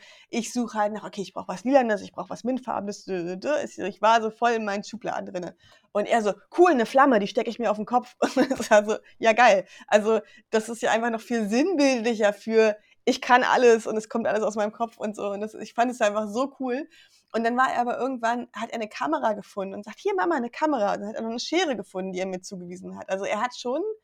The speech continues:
auch bestimmte Sachen, wo er weiß, das mache ich, aber ich glaub, er kann das nicht so richtig greifen. Also er guckt zum Beispiel auch gerne YouTube, aber bei YouTube Kids bin ich jetzt nicht mit meinem Kanal freigeschaltet. Das heißt, er sieht mich da nicht, aber er findet das schon witzig, wenn ich ihm dann irgendwie zeige,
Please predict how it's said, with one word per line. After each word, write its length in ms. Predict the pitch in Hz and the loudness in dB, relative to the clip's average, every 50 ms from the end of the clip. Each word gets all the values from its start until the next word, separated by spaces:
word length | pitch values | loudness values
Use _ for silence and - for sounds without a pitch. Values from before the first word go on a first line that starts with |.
| _ _ _ _ _ | _ _ _ _ _
auch 160 | - - 220 - | -4 -4 -4 -6
bestimmte 340 | 254 - - 262 262 254 233 | -8 -12 -10 -8 -8 -6 -4
Sachen, 540 | 220 226 233 - 302 277 269 277 285 _ _ _ _ _ _ _ | -2 -2 -2 -2 -4 -6 -8 -8 -12 _ _ _ _ _ _ _
wo 80 | - 226 | 2 4
er 120 | 220 214 | 4 6
weiß, 280 | 196 190 202 240 240 - | 6 6 4 4 2 -4
das 160 | - - - | -14 -8 -4
mache 220 | 214 214 - - - | -2 -2 -2 -2 -4
ich, 200 | 311 285 - - | -4 -4 -4 -4
aber 80 | 185 | -4
ich 80 | 185 190 | -4 -6
glaub, 140 | - - - | -8 -8 -8
er 60 | - | -10
kann 180 | - - 185 185 | -10 -10 -10 -10
das 140 | 190 185 185 | -10 -12 -12
nicht 140 | 185 180 | -14 -12
so 80 | - 185 | -12 -12
richtig 300 | 190 185 - 202 - - | -12 -12 -14 -16 -18 -12
greifen. 380 | - - 170 175 190 185 185 190 | -6 -4 -4 -4 -4 -6 -8 -8
Also 160 | 185 185 170 | -6 -4 -4
er 80 | - | -6
guckt 260 | - - 220 - - - | -6 -8 -14 -14 -12 -8
zum 100 | 214 196 | -6 -6
Beispiel 220 | 196 190 - - | -6 -6 -4 -4
auch 160 | - 208 - | -4 -4 -4
gerne 240 | - 202 196 196 196 | -4 -4 -4 -4 -4
YouTube, 400 | 190 190 233 262 254 - 277 240 | -6 -4 -4 -6 -4 -6 -8 -6
aber 180 | 226 208 208 196 | -4 -2 -2 -2
bei 80 | 190 196 | -2 -4
YouTube 280 | 196 196 - 202 - | -6 -8 -14 -14 -12
Kids 380 | - - 262 277 285 - - _ _ _ _ _ - | -8 -6 -6 -6 -6 -8 -20 _ _ _ _ _ -8
bin 140 | 208 - | -8 -6
ich 120 | - - - | -6 -6 -6
jetzt 220 | 202 196 196 - | -8 -8 -6 -6
nicht 220 | 214 240 240 - 262 | -6 -6 -6 -6 -8
mit 80 | 240 | -6
meinem 180 | 240 233 240 233 | -4 -4 -6 -6
Kanal 300 | - 226 220 214 208 220 | -8 -8 -8 -6 -8 -8
freigeschaltet. 720 | - - 233 233 233 - - 226 214 214 220 226 220 _ _ _ _ _ _ | -6 -6 -6 -6 -6 -10 -8 -8 -8 -6 -8 -10 -12 _ _ _ _ _ _
Das 80 | - - | -10 -8
heißt, 160 | 196 190 196 - | -8 -6 -4 -4
er 120 | 202 190 | -4 -2
sieht 220 | 202 247 240 - 220 | -2 -4 -6 -4 -2
mich 220 | 233 254 247 - - | -2 -2 -2 -4 -4
da 140 | 269 254 254 | -4 -4 -4
nicht, 280 | 262 294 302 - - | -4 -6 -6 -6 -6
aber 140 | - 214 185 | -4 -2 -2
er 80 | 202 208 | -2 -4
findet 320 | - - 233 233 226 220 | -4 -6 -6 -6 -6 -6
das 140 | 220 214 - | -8 -8 -8
schon 180 | 220 208 190 214 | -8 -8 -8 -8
witzig, 320 | 226 220 - 220 202 196 | -10 -8 -8 -8 -6 -4
wenn 120 | 196 190 | -6 -6
ich 100 | 196 - | -6 -8
ihm 100 | 196 196 | -8 -8
dann 100 | 190 185 | -6 -6
irgendwie 200 | 175 196 196 185 | -8 -10 -12 -14
zeige, 460 | - - 185 185 190 190 185 190 190 | -12 -8 -6 -4 -2 -2 -4 -4 -6